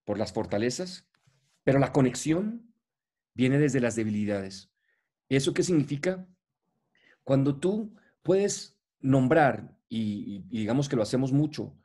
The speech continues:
en, en, en esquemas de liderazgo, cuando yo, eh, hago los podcasts que hago, eh, platico de lo que platico, es porque abiertamente, abiertamente puedo contar lo que me pasó,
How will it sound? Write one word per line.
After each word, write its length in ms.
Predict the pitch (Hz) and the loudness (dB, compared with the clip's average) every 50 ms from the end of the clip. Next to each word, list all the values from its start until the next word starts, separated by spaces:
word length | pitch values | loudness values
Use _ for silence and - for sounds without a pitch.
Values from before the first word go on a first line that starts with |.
| _ _ _ _ | _ _ _ _
en, 240 | 120 107 104 104 104 107 | -6 -4 -4 -4 -6 -8
en, 220 | 110 104 90 - | -10 -10 -10 -10
en 120 | - 120 110 | -8 -6 -6
esquemas 320 | 104 - - 120 131 135 | -4 -4 -2 0 0 0
de 80 | 123 120 | 0 0
liderazgo, 500 | 110 107 101 104 104 98 98 98 95 - - _ _ _ _ _ _ _ _ | 0 0 0 -2 -2 -4 -6 -10 -16 -18 -20 _ _ _ _ _ _ _ _
cuando 260 | - 131 131 127 135 | 0 0 2 2 2
yo, 580 | 135 117 151 165 170 180 190 185 - - _ _ _ _ _ _ _ _ - | 2 4 4 6 6 6 4 2 -2 -10 _ _ _ _ _ _ _ _ -4
eh, 480 | 131 123 120 117 113 110 107 - - _ - | -4 -2 -2 -2 -2 -4 -6 -8 -12 _ -2
hago 240 | 120 131 135 175 175 | -2 0 2 2 2
los 160 | 156 143 - | 2 2 0
podcasts 360 | - 139 135 - 151 143 - | -2 -2 0 0 -2 -2 -2
que 140 | - 117 107 | -2 0 2
hago, 480 | 110 120 131 135 123 113 107 101 98 - | 2 2 2 2 2 0 -2 -2 -4 -4
eh, 260 | - 110 101 98 - - 90 - - - _ _ _ _ _ | -4 -4 -4 -4 -6 -10 -18 -20 -20 -20 _ _ _ _ _
platico 400 | - 143 131 127 - 156 143 156 | 0 0 0 0 0 -2 0 4
de 60 | 156 147 | 4 4
lo 80 | 131 | 4
que 100 | 131 127 | 2 0
platico, 520 | - 113 107 - 127 120 - 160 156 156 - _ _ _ _ _ _ _ | 0 -2 -2 -2 -4 -4 -4 -4 -4 -6 -10 _ _ _ _ _ _ _
es 160 | - 156 147 | -2 -2 -2
porque 400 | - - 185 180 - 156 139 143 - | -2 -2 -2 0 0 0 0 0 0
abiertamente, 1080 | 147 143 135 139 151 175 185 185 180 147 - 185 185 190 180 143 139 - - - - - | 0 2 2 4 4 4 4 4 2 0 0 0 2 2 0 0 -2 -4 -8 -14 -8 -4
abiertamente 960 | 107 113 104 117 139 170 185 180 - - 185 190 196 180 143 120 - - - _ _ _ - | -2 -2 2 4 4 4 4 4 2 0 0 0 2 0 0 -2 -4 -10 -18 _ _ _ 2
puedo 340 | 143 151 175 190 202 196 | 4 6 6 6 2 0
contar 680 | - 180 170 139 127 127 123 123 - - 170 175 180 190 | 2 2 2 4 4 2 0 0 2 2 2 2 2 0
lo 120 | 202 202 | -2 -2
que 100 | - 202 | -2 0
me 120 | 180 160 | 0 0
pasó, 480 | 131 - - - - 127 120 - - - | -2 -4 -6 -4 -2 -2 -2 -2 -6 -14